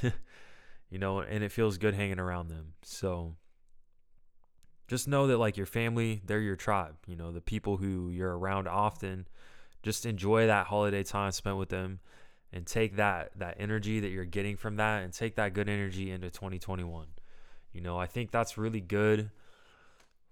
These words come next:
Like, like, that's a really good part of the holidays is we get to rejuvenate with our families, you know, kinda, like, soak up the entire year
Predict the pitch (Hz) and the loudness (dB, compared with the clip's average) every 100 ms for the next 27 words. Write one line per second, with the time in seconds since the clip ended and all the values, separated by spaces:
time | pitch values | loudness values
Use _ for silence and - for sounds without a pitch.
0 | - - _ _ - 98 107 107 101 120 | -20 -20 _ _ -16 -6 -4 -2 0 2
1 | 135 135 131 127 120 107 - 113 117 95 | 0 -2 0 2 0 2 2 6 4 4
2 | - 95 87 87 90 85 107 98 87 82 | 0 -2 -2 -6 -8 -2 0 0 -2 -6
3 | - - - - - 92 90 85 85 - | -10 -14 -18 -14 -6 -4 -4 -6 -10 -12
4 | - - - - - - - - 110 104 | -16 -20 -20 -20 -18 -20 -20 -10 -6 -2
5 | 113 104 95 101 104 107 107 101 95 92 | -2 -2 -4 -2 0 2 2 0 0 -2
6 | 90 98 98 101 101 95 - - - - | -2 -6 -4 -4 -4 -6 -12 -20 -20 -20
7 | - - 95 92 90 87 82 104 95 92 | -20 -14 -6 -2 -2 -4 -4 -4 -2 -2
8 | 87 - - - - - - - 113 110 | -6 -10 -20 -20 -20 -8 -6 2 2 4
9 | 117 - 101 95 90 - 107 110 101 101 | 2 2 -2 -2 0 4 6 6 4 4
10 | 104 98 95 | 6 4 0